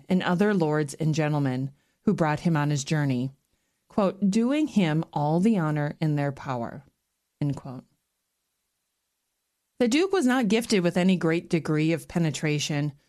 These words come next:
and the generosity of his disposition,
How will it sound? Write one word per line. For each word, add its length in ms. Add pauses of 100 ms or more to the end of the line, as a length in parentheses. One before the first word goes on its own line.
(260)
and 120
the 60
generosity 800
of 120
his 140
disposition, 880